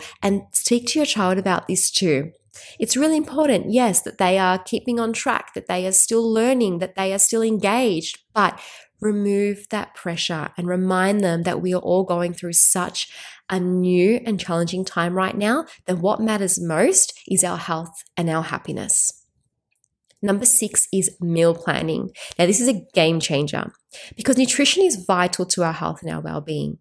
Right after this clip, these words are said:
and especially to our children's health and well-being. And if we're all juggling a lot and there are meetings to attend and phone calls to make and clients to see and,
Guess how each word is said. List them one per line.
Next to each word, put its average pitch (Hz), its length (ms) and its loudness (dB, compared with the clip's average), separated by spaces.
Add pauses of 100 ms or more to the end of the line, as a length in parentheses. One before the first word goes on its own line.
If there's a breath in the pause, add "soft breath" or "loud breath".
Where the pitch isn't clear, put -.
(100)
and 190 120 -2
especially 196 640 2
to 240 140 -2
our 220 80 2
children's 175 580 -4
health 151 260 -8
and 156 100 -8
well-being. 147 520 -8 (480 loud breath)
And 233 140 2
if 240 140 0
we're 330 120 4
all 247 260 4
juggling 190 500 2
a 165 80 -4
lot 151 460 -4 (560)
and 165 440 -2 (920 soft breath)
there 180 220 4
are 170 160 2
meetings 208 420 4
to 180 160 0
attend 170 400 -2
and 170 160 -6
phone 196 200 4
calls 190 260 0
to - 120 -4
make 175 300 -4 (100)
and 165 240 -2
clients 190 460 2
to 190 140 0
see 170 520 0
and, 160 440 -4